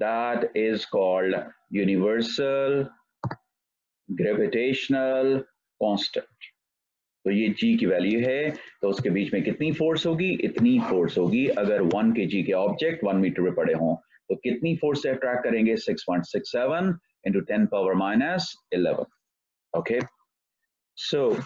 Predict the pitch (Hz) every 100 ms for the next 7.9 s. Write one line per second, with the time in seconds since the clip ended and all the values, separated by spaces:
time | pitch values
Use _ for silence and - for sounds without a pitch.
0 | - - _ _ _ _ _ _ - -
1 | 123 147 - - - - - - _ 95
2 | 98 98 95 104 - 107 - 117 123 170
3 | 185 - - _ _ _ - - 113 135
4 | 175 190 - _ _ _ - - 107 113
5 | 120 120 139 170 196 190 - - - _
6 | 117 117 120 143 165 180 185 180 - -
7 | _ - 101 90 85 82 - -